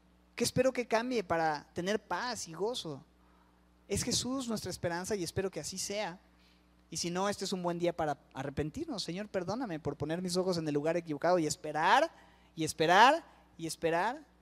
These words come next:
donde no hay nada <laughs> que esperar. Quiero esperar en ti. Y can-, cantaba, cantaba un autor, eh, cristiano, ¿no? "Esperar en ti, difícil sé que es", ¿no?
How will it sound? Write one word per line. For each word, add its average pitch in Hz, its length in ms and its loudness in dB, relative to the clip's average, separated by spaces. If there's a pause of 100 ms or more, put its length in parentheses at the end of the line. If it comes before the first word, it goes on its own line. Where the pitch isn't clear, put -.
(160)
donde 147 200 -10
no 165 240 0
hay 196 300 -4 (240)
nada 175 340 0 (260)
<laughs> - 220 -20
que 131 80 -14
esperar. 143 420 -4 (1080)
Quiero 175 160 6
esperar 160 320 4
en 156 140 0
ti. 151 240 -2 (680)
Y 156 100 -6 (400)
can-, 143 200 0
cantaba, 156 400 4
cantaba 151 520 2
un 147 260 0
autor, 143 500 2
eh, 127 220 0
cristiano, 147 420 -2
¿no? 151 100 0
"Esperar 175 300 6
en 196 120 4
ti, 233 220 0 (260)
difícil 185 480 4
sé 185 160 6
que 160 280 6
es", 151 200 2
¿no? 165 240 -2